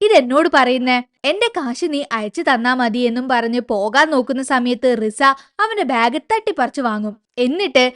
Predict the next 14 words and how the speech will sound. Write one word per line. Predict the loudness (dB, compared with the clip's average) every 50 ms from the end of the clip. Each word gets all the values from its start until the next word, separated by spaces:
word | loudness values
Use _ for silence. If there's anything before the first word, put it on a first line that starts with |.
| _ _ _ _ _ 0
"ഫോട്ടോ | 4 4 4 4 2 2 4
എടുത്തില്ലെങ്കിൽ | 4 4 4 2 0 0 2 4 2 2 2 -2 -4 -6 -6
നിനക്ക് | -6 -6 -4 -4 -4 -4
കാശ് | -2 -2 2 2 2 2 2 -2
തരില്ല" | -2 0 0 0 0 2 2 2
എന്ന് | 2 2 0 0 0
പറഞ്ഞതും | 0 0 0 -2 -2 0 0 -2 -2 -4 _ -4
ടിം | -2 -2 0 0 0 -2 -2 -4 _ _ -10
"നിന്റെ | -8 -6 -2 0 0
എക്സിന്റെ | 0 0 -4 -6 -6 -4 -2 0 0
കല്യാണത്തിന് | 0 0 2 2 2 2 2 0 0 0
വന്ന് | 0 0 0 -2
ഫോട്ടോ | -2 -2 -2 -2 -2 -2 0 0
എടുക്കാമെന്നൊന്നും | 0 0 0 0 0 0 0 -2 -4 -6 -6